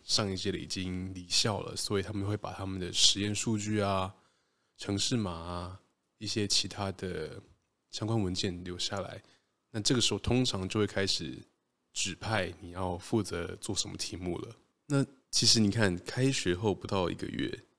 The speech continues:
或者说开学后一个月，你还在修课，你还在选课，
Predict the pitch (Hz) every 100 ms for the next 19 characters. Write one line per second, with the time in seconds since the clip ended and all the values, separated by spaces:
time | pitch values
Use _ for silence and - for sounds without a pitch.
0 | _ _ - 110 - 107 98 90 90 -
1 | - - - - - 87 92 87 101 92
2 | 87 87 _ - - 90 - 98 87 90
3 | 87 101 87 87 - - - -